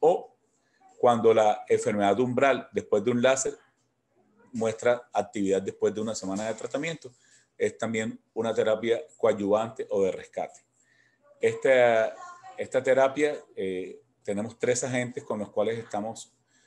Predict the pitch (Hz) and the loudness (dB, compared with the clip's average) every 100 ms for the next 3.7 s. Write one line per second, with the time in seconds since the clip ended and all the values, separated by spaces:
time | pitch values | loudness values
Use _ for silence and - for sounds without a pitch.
0 | _ - 113 110 120 113 113 113 117 107 | _ -4 -2 2 2 4 2 -2 -8 -6
1 | 139 135 139 147 - _ _ _ _ _ | -4 -4 -4 -8 -12 _ _ _ _ _
2 | - 98 104 104 104 104 101 107 113 104 | -4 0 2 2 0 0 0 0 -2 0
3 | 101 92 113 123 123 143 | 0 2 2 2 0 -4